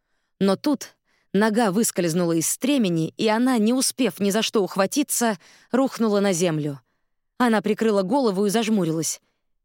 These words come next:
Плечо тяжело врезалось в почву. Поморщившись и приоткрыв один глаз,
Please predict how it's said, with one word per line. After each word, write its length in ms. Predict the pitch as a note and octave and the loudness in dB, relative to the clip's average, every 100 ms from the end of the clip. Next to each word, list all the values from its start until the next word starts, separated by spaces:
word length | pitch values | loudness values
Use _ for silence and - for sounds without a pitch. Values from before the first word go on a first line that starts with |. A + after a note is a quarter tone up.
| _ - | _ -6
Плечо 480 | A3+ A3+ - C4 G3+ | -2 -2 0 0 -2
тяжело 520 | - A3+ G3 A#3 G#3+ | -2 -2 0 0 0
врезалось 520 | F#3 G#3 F3 F#3 - | 2 2 0 -2 -2
в 100 | - | -6
почву. 520 | - G3 - D3+ D3 - _ _ _ _ _ _ _ _ _ - | -2 -2 -2 -4 -6 -8 _ _ _ _ _ _ _ _ _ -2
Поморщившись 880 | F#3+ C4 C4+ - F#3+ - E3+ - | 2 2 0 -2 -4 -4 -4 -2
и 80 | G3 | -4
приоткрыв 600 | - G#3+ G#3+ - A#3+ F#3+ | -2 0 -2 -2 -2 0
один 280 | F#3+ F3 F#3 | 0 0 0
глаз, 440 | E3+ G3+ C4 - | 0 0 -2 -6